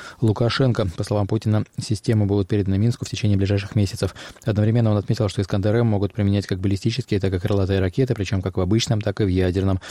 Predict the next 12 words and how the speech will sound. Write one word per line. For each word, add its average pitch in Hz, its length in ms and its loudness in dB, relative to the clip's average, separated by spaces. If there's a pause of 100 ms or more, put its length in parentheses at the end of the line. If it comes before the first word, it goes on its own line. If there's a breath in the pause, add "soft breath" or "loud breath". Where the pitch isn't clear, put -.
(220 loud breath)
исполнении. 120 760 2 (340 loud breath)
Официально 120 640 0 (280 loud breath)
названная 101 340 0
дальность 95 300 0
полета 104 300 0
ракет 104 220 -2
этих 101 200 -2
комплексов 101 420 -4
составляет 101 440 -2
до 101 120 0
пятисот 98 540 -4
километров. 101 720 -2